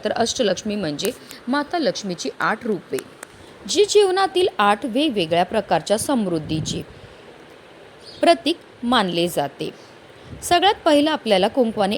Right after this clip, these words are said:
एक बोट आपल्या मुख्य प्रवेशद्वाराच्या उंबरठ्यावर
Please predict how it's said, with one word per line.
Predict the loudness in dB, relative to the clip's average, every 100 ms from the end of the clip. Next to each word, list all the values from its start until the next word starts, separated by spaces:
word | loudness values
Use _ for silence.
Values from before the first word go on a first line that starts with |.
| 2
एक | 2 2
बोट | -2 0
आपल्या | 0 2 2
मुख्य | 2 -2 -2
प्रवेशद्वाराच्या | 0 0 2 2 2 2
उंबरठ्यावर | 0 2 2 2 2